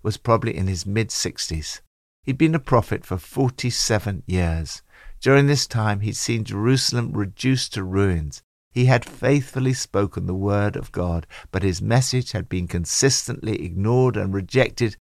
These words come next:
by those to whom he was sent. He'd also suffered a great deal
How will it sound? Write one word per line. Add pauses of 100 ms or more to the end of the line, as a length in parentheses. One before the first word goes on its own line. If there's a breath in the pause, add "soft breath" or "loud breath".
(100)
by
those
to
whom
he
was
sent. (380 soft breath)
He'd
also
suffered
a (160)
great
deal